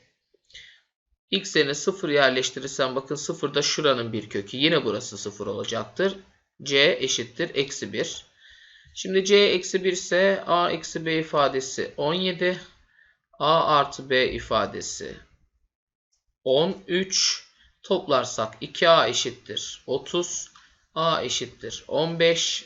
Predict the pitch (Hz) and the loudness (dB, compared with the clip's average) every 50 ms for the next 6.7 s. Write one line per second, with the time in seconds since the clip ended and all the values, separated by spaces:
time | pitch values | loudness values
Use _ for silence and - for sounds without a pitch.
0 | - - 127 143 151 165 165 165 156 - 123 120 - - 120 - - _ - 147 | -14 -18 -4 0 4 6 6 6 6 4 0 0 -2 -4 -6 -8 -12 _ -2 0
1 | 165 165 - - - - _ _ _ _ _ _ - - 147 147 147 - - 147 | 0 0 -2 -8 -16 -20 _ _ _ _ _ _ -6 -6 -6 -4 -6 -8 -8 -8
2 | 127 113 - - 127 107 101 - - - _ _ _ _ _ _ _ _ _ - | -8 -8 -8 -8 -8 -8 -8 -10 -16 -20 _ _ _ _ _ _ _ _ _ -10
3 | 135 135 - 131 117 117 117 113 110 110 - 101 104 117 135 165 196 202 202 180 | -10 -4 0 0 0 0 -2 -6 -8 -10 -12 -14 -14 -4 -2 0 4 6 6 4
4 | 185 196 - - _ _ _ _ - - - - - - - - - _ - 170 | 4 2 -4 -10 _ _ _ _ -20 -20 -20 -20 -20 -20 -20 -20 -12 _ 2 4
5 | 165 147 127 127 127 - 180 180 196 190 - - - 160 135 123 120 117 110 110 | 4 4 2 0 -2 2 2 2 2 0 -4 -2 0 2 2 2 0 -4 -6 -6
6 | 110 110 110 113 117 120 117 - - 113 110 190 285 311 | -8 -8 -4 -2 -2 0 -2 -2 -2 -4 -2 -4 -4 -8